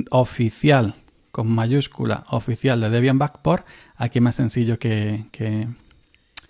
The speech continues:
que en Nano. Simplemente, eh, tenemos que, espérate un momentito, voy a cerrar la otra pestaña. Tenemos que guardar. ¿Qué pasa aquí? ¿Por qué no, por qué no, por qué no, mm, mm, no puedo guardar?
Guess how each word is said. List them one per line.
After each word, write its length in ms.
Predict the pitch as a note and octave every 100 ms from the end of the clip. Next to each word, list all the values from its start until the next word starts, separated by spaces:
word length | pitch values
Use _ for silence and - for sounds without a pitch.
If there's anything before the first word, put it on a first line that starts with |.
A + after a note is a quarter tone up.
| - - -
que 80 | A#2+
en 60 |
Nano. 280 | A#2+ G#2+ G2
Simplemente, 840 | - B2+ A2 B2+ C3 B2 D3 D#3+ _ _ _ _ _ _ -
eh, 380 | C#3 B2 B2+ C#3
tenemos 460 | B2 A#2 C3 C3+ -
que, 380 | - C#3+ D3 - - _ _ _ _ _ _ _ -
espérate 420 | D3 C3 B2 C3 C3
un 60 |
momentito, 680 | B2+ B2 B2 C3 B2 D3 D3+ - _ -
voy 120 | -
a 80 | -
cerrar 280 | - - -
la 100 | -
otra 140 | -
pestaña. 580 | - - C#3 C3+ C#3+ C#3+ - - - _
Tenemos 380 | - B2 C3 C#3
que 120 | -
guardar. 480 | C#3+ D3 D3 E3 G3+ - _ _ _ _ _ _ _
¿Qué 120 | -
pasa 220 | A#2+ B2+
aquí? 160 | A#2+ C#3
¿Por 180 | B2 A#2
qué 180 | B2+ A#2+
no, 280 | B2 B2+ - _ _ _ _
por 200 | - A#2+
qué 200 | A2+ B2+
no, 540 | A#2+ A#2+ A#2 A2+ A2+ A2+
por 200 | B2 A#2+
qué 200 | - B2
no, 340 | A#2+ A#2+ A#2+ A#2
mm, 300 | A2+ A#2 A#2
mm, 340 | B2+ B2 B2 A#2+
no 120 | B2
puedo 220 | C3+ B2
guardar? 440 | B2+ A#2+ B2 D#3